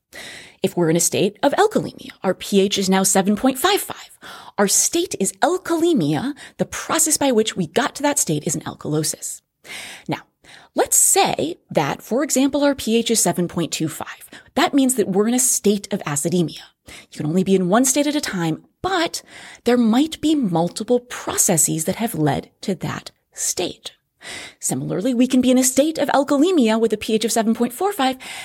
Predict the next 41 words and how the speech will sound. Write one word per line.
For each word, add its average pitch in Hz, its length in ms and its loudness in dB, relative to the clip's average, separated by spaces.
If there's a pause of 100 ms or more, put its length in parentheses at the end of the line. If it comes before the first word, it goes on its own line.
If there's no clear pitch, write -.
(200)
and 254 180 4
there 285 140 0
might 311 240 -2
be 262 140 4
more 254 440 2
than 294 240 0
one 254 280 0
process 294 520 -2
that - 160 -4
led 254 200 0
to 262 100 -6
that 294 260 -4
state. - 480 -4 (560)
Or 254 200 0 (100)
even, 311 560 0 (320)
we 277 160 2
might 135 240 -2
have 170 140 -4
a 214 40 -2
P 143 200 -6
H - 120 -8
of 165 80 -4
seven - 300 -4
point - 240 -8
four - 260 -4
oh, - 260 -4 (360)
be 196 100 4
in 202 60 4
a 214 80 4
normal 214 480 4
state. - 400 -4 (360)
But - 140 2
if 196 120 0
we 226 260 4
have - 500 -10 (300)
two 254 260 0
vectors, - 600 -6 (260)
two 269 240 0
competing - 1040 -2
oses, 294 500 2
processes 185 720 0